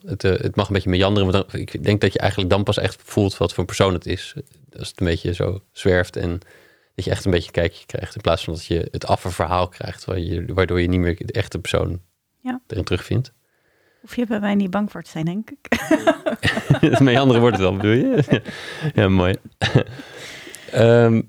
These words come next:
Speaker 2: <coughs> Ik moet niet te veel lachen, misschien is dat wel belangrijk.
Speaker 1: Nee, dat is gez-, nee, dat is, eh, nee, vind ik, ja, mag wel. Mm, ehm, nee, natuurlijk mag het wel. Eh, het is, het, <laughs> het zou heel gek zijn als wij een zonder lachen heel serieus gesprek weten op te nemen. Dat zou toch ook niet helemaal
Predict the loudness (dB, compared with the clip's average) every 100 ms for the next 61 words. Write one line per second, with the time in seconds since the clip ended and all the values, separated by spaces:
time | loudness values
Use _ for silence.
0 | -2 0 2 2 0 0 2 0 -4 -4
1 | -2 -4 -6 -12 -12 -10 -10 -8 -8 -6
2 | -8 -8 -10 -10 -10 -12 -14 -2 2 4
3 | 2 0 -4 -4 4 6 6 4 2 2
4 | 2 4 4 2 0 0 4 4 4 2
5 | 0 -4 -2 -2 -4 -6 2 6 6 4
6 | -2 _ 0 4 2 2 2 0 0 -2
7 | -10 _ -4 0 0 -2 -6 -12 -10 -8
8 | -6 -8 -8 -10 -8 -8 -8 -10 -14 -18
9 | -6 0 2 2 0 0 0 2 2 0
10 | -10 -20 -8 -4 0 2 2 0 2 0
11 | 0 2 2 2 0 -4 -4 -4 -8 -2
12 | -2 0 -4 -2 -2 -2 -6 -4 -2 -2
13 | -4 -4 -6 -6 -8 -10